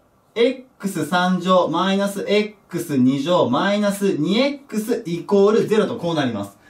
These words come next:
で、まあ、さっきと同じように、X出して、残ったもの、因数分解すると、まあ、当然こうなると。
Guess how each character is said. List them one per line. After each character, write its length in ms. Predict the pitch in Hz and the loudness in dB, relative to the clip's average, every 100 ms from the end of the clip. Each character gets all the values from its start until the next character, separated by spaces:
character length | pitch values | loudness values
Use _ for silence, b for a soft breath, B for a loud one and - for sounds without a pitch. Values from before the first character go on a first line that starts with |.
| b - | b -2
で、 300 | 294 285 - | 0 0 -2
ま 80 | 294 | 2
あ、 20 | |
さ 100 | 302 | 2
っ 40 | 302 | 2
き 60 | |
と 120 | 226 | -2
同 120 | 214 233 | -2 -2
じ 100 | 254 | 0
よ 120 | 226 | 0
う 40 | |
に、 320 | 208 220 - - | 0 -2 -4 0
X 540 | 240 - - 190 156 | -2 -2 -6 -6 0
出 160 | 175 190 | 0 0
し 140 | - | -2
て、 420 | 180 190 127 B B B - | 0 2 2 B B B -2
残 300 | 185 220 269 | 0 4 2
っ 80 | 285 | 2
た 100 | 226 | 0
も 120 | 160 | 2
の、 220 | 147 139 - | 2 0 -2
因 180 | 190 208 | -2 0
数 140 | 220 | 0
分 200 | 220 226 | 0 0
解 160 | 202 165 | 0 0
す 120 | 175 | -2
る 160 | 175 - | -2 0
と、 360 | 262 - - - - _ _ _ _ _ _ _ _ _ _ _ _ _ _ _ - _ _ _ _ _ _ - | 0 0 -4 -16 -20 _ _ _ _ _ _ _ _ _ _ _ _ _ _ _ -20 _ _ _ _ _ _ -2
ま 100 | 240 | 0
あ、 40 | |
当 200 | 226 302 | 4 4
然 200 | 311 269 | 4 2
こ 240 | - 262 294 | 2 2 4
う 40 | |
な 100 | 302 | 4
る 100 | 156 | 2
と。 200 | - | -2